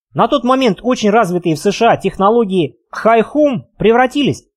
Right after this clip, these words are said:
в основной инструмент манипулирования сознанием общества не только в своей стране, но и на территориях соперников, как основной поражающий фактор в глобальной конкуренции. В немалой степени, благодаря этим технологиям, в тысяча девятьсот девяносто первом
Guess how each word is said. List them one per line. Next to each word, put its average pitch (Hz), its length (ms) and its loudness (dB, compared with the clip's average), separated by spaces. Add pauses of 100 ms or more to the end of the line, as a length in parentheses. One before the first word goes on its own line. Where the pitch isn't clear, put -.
(100)
в 143 140 -2
основной 269 440 -2
инструмент 220 520 -2
манипулирования 196 720 0
сознанием 180 560 -2
общества 196 560 -6 (260)
не 175 160 -2
только 311 300 0
в 165 40 -2
своей 175 360 0
стране, 127 480 -6 (260)
но 175 240 -2
и 320 60 0
на 339 100 0
территориях 320 480 0
соперников, 214 680 -2 (540)
как 233 380 -2
основной 233 500 0
поражающий 202 600 2
фактор 226 400 -2
в 123 60 -8
глобальной 170 500 0
конкуренции. 156 720 -6 (800)
В 110 180 -8
немалой 233 400 0
степени, 185 640 -8
благодаря 196 560 2
этим 226 340 -4
технологиям, 214 680 -4
в - 60 -20
тысяча 208 380 -8
девятьсот 220 420 -4
девяносто 220 440 -2
первом 185 480 -4